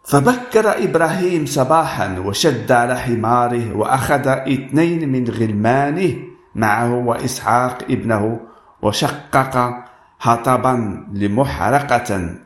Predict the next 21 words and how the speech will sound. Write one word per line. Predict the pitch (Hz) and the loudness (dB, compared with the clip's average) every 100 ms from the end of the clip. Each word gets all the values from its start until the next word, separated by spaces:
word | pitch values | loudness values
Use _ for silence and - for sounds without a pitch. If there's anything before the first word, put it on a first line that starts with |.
| - | -10
وقام | - - 113 123 123 | -10 0 2 2 2
وذهب | 120 117 113 120 113 110 | 0 0 0 0 0 -2
إلى | 107 123 101 98 | -2 -2 -2 -2
الموضع | 98 117 139 135 131 - - | 0 0 0 0 -2 -4 -4
الذي | 113 104 101 104 | -2 -2 -2 -4
قال | 98 - 113 113 104 | -6 -4 -4 -4 -4
له | 98 98 | -4 -4
الله. | 95 101 104 101 - - _ _ _ _ _ _ - | -4 -2 -2 -4 -8 -20 _ _ _ _ _ _ -2
وفي | 104 - | 0 2
اليوم | 110 107 147 139 | 0 2 2 2
الثالث | 139 139 - 175 113 92 85 - - - | -2 -4 0 2 2 -4 -10 -12 -14 -10
رفع | 104 113 110 98 | -2 0 2 0
إبراهيم | 127 110 104 104 101 120 127 | 0 0 2 0 0 -2 -2
عينيه | 98 104 104 135 151 123 | -2 -4 -2 0 0 0
وأبصر | - - - 120 117 | -2 -6 -4 -2 0
موضع | 113 139 147 135 147 113 | 0 0 0 -2 -4 -2
من | 123 113 | -2 -2
بعيد، | 107 95 107 110 95 71 _ _ _ - | -4 -4 -4 -4 -6 -12 _ _ _ -12
فقال | 101 - 131 131 135 127 | -8 2 2 2 0 -2
إبراهيم | 117 113 110 127 120 | 0 0 0 -2 0
لغلاميه: | 120 101 107 107 101 110 113 90 76 | -2 0 0 0 0 0 -2 -4 -8